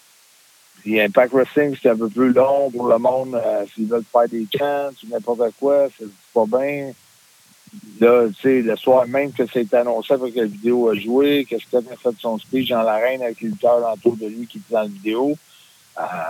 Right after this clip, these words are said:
le monde est en folie furieuse, là, à Chicago, là.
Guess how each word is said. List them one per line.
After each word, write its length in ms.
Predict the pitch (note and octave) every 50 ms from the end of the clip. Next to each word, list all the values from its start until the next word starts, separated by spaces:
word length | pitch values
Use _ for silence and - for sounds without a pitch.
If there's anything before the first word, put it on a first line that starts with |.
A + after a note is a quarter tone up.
| - - - -
le 80 | G2+ G2+
monde 240 | A2 A#2+ B2+ B2+ A#2 -
est 60 | B2
en 260 | A#2 G#2+ G#2 G2+ F#2+ F2+
folie 300 | - A2+ A2 G#2 A2 G#2+
furieuse, 460 | - A#2+ A2+ A2 G#2+ G#2 G2 F#2+ F#2+ G2+ A2
là, 240 | A2+ A#2 A2+ G#2+
à 40 | G2+ -
Chicago, 640 | - - - A2+ G#2+ G#2 G#2 G2+ A2+ A#2 A#2 A#2
là. 60 | A2+